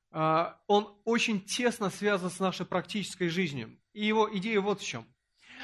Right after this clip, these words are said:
В нашей практической жизни настоящая система ценностей, она проявляется, она показывает, кто мы есть. Настоящая система ценностей, кто мы есть внутри, она проявляется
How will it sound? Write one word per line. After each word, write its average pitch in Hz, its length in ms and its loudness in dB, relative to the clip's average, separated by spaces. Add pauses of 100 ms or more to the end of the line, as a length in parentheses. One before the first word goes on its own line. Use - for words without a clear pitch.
(180)
В 156 60 -4
нашей 247 320 2
практической 214 540 0
жизни 180 480 0
настоящая 190 680 2
система 185 720 -2
ценностей, 180 840 -2 (500)
она 170 260 2
проявляется, 165 1040 0 (480)
она 151 160 -2
показывает, 156 720 0 (300)
кто 190 260 4
мы 170 180 2
есть. 143 540 -2 (920)
Настоящая 214 640 6
система 196 480 0
ценностей, 214 600 0
кто 226 260 2
мы 202 160 4
есть 208 360 0
внутри, 185 560 2
она 208 240 4
проявляется 196 1000 4